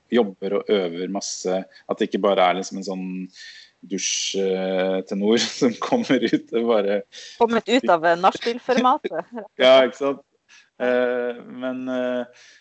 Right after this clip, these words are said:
Speaker 1: men, eh, mens jazzfolk kan kanskje noen ganger være litt mer konservative, fordi at, eh, det er en mye mindre sjanger som man kanskje klamrer seg litt fast i, eh, på en måte. Altså, jeg synes, jeg liksom,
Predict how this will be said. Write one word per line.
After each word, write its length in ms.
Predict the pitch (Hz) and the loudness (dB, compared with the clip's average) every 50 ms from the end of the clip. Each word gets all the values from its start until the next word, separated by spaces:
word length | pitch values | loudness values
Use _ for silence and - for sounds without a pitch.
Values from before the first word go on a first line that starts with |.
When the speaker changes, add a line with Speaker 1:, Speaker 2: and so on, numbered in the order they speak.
| _ _ _ _ | _ _ _ _
Speaker 1:
men, 260 | 131 135 139 135 135 | -6 -4 -4 -2 -2
eh, 460 | 135 135 131 131 127 127 127 127 123 123 - - - - | 0 0 2 2 2 0 0 -2 -4 -6 -10 -14 -12 -10
mens 260 | 135 151 147 - - | -8 -8 -8 -10 -6
jazzfolk 840 | 143 139 123 - - - - - - - - - 180 196 190 - _ _ | -4 -4 -4 -4 -6 -12 -18 -18 -20 -16 -8 -4 -4 -4 -4 -8 _ _
kan 300 | - - 160 160 190 214 208 | -4 -2 -2 -2 0 -4 -6
kanskje 360 | - 208 175 - - 156 151 151 151 151 151 147 156 165 196 | -6 -6 -8 -6 -4 -2 -2 0 0 -2 -2 -4 -6 -8 -8
noen 560 | 226 233 226 233 170 175 196 175 131 123 139 | -10 -12 -12 -10 -8 -8 -6 -4 -4 -2 0
ganger 240 | 147 135 123 113 117 123 | 0 0 0 0 0 2
være 280 | 120 110 104 101 101 | 2 4 2 2 0
litt 180 | 101 101 - - | -4 -8 -8 -8
mer 160 | 101 95 - | -10 -10 -10
konservative, 720 | - 98 - - 92 87 87 90 - 104 110 147 185 190 | -12 -10 -8 -6 -6 -4 -6 -6 -6 -4 -4 -2 -4 -4
fordi 240 | - _ 147 143 135 | -4 _ -2 0 0
at, 160 | 127 - - | 0 0 0
eh, 400 | 131 123 123 123 123 131 131 131 - - - - - - - - _ _ _ _ | 2 2 4 4 2 0 -2 -4 -8 -12 -14 -18 -20 -20 -20 -20 _ _ _ _
det 140 | _ - - | _ -4 -2
er 260 | - 104 95 95 95 | 0 2 2 2 2
en 140 | 101 104 104 104 104 | 0 -2 -6 -8 -8
mye 260 | 104 104 104 101 101 | -8 -6 -6 -4 -4
mindre 600 | 101 98 95 92 92 92 87 90 98 98 98 101 101 98 101 101 98 98 98 98 98 - - - - - - _ _ | -6 -6 -8 -8 -8 -10 -8 -6 -2 0 0 2 2 2 2 2 2 0 0 -2 -6 -10 -16 -20 -20 -20 -20 _ _
sjanger 580 | _ - - - 104 95 92 90 92 95 107 107 | _ -10 -4 -2 -2 -2 0 -2 -2 -2 -2 -2
som 120 | - 113 | 0 0
man 120 | 110 107 - | -2 0 -2
kanskje 260 | - 104 - 104 - - _ _ _ _ _ - | -2 -4 -4 -4 -6 -8 _ _ _ _ _ -4
klamrer 400 | - 120 120 110 104 92 90 - | 0 2 2 2 2 0 -2 -2
seg 180 | - - 98 95 | -2 -2 -2 -2
litt 160 | 95 - _ _ _ _ _ _ | -4 -6 _ _ _ _ _ _
fast 520 | - - - - - - - - - - _ _ | -20 -8 -6 -6 -6 -4 -8 -12 -16 -16 _ _
i, 140 | - 120 139 | -2 0 0
eh, 540 | 147 - - 120 117 117 113 113 110 110 110 | -2 -2 -2 0 0 2 2 0 0 -2 -4
på 180 | 110 - - 139 | -6 -6 -4 -4
en 80 | 139 139 | -2 -2
måte. 240 | 139 135 - 175 185 - | -2 -2 -2 -2 -2 -2
Altså, 360 | - 147 139 - 147 147 143 - - - - - - - - | -2 -2 2 2 2 2 2 -2 -8 -16 -18 -18 -18 -8 -6
jeg 100 | - 135 | -6 -4
synes, 160 | - 156 147 | -4 -6 -4
jeg 100 | 160 160 | 0 0
liksom, 200 | 156 156 160 160 | 0 0 -2 -4